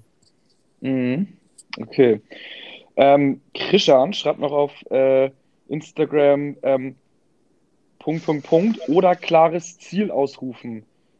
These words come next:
Äh, einundzwanzig, zweiundzwanzig wollen wir aufsteigen, dafür stellen wir Kader und Co. auf. Ich denke, er meint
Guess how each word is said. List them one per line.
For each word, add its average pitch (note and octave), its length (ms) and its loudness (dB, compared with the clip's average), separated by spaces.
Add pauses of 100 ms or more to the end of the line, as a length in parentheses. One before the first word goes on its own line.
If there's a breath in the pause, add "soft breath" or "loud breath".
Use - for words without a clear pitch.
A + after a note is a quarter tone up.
(160)
Äh, B2+ 260 2 (920)
einundzwanzig, D#3+ 1300 -6
zweiundzwanzig C#3 640 -8
wollen C3+ 160 0
wir B2 100 0
aufsteigen, C3+ 420 0
dafür C3+ 220 -4
stellen C3+ 220 -4
wir C3 80 -4
Kader C#3 280 0
und B2 120 -4
Co. D#3 200 -4
auf. A#2+ 140 -2
Ich - 120 -18
denke, D3+ 300 -2
er A2 80 -2
meint B2+ 300 -2